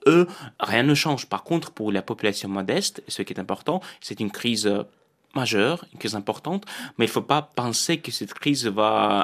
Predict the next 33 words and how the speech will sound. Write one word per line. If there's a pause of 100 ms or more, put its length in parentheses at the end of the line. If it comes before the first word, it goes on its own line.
amener
à
un
soulèvement
populaire.
Euh,
ça,
c'est (320)
aussi,
euh,
qu'on
a
vu
pendant
toute,
euh,
ou
presque
l'époque (260)
de
l'U
R
S
S. (100)
Il
y
a,
euh,
des
crises,
il
y
a